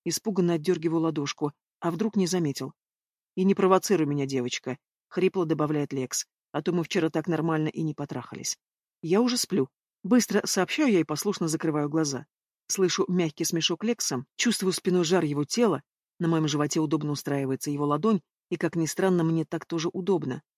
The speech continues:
Удобно настолько, что в тёплых объятиях Лекса я начинаю медленно засыпать. И почти проваливаюсь в сон, когда оттуда меня выдёргивает резкая трель телефона.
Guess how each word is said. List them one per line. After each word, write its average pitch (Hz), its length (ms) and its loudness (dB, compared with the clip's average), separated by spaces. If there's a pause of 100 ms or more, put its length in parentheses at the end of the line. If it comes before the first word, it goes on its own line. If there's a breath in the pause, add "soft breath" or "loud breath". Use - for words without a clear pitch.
(240)
Удобно 180 360 2
настолько, 175 460 0
что 165 160 -2
в 156 60 -6
тёплых 170 320 -4
объятиях 170 400 -2
Лекса 233 320 -2
я 165 140 0
начинаю 160 360 0
медленно 190 400 0
засыпать. 156 560 -8 (380)
И - 80 -6
почти 196 320 0
проваливаюсь 202 560 2
в - 40 -4
сон, 175 300 0 (500)
когда 170 300 0
оттуда 190 400 -2
меня 165 180 2
выдёргивает 180 540 0
резкая 175 340 0
трель 165 240 0
телефона. 147 580 -2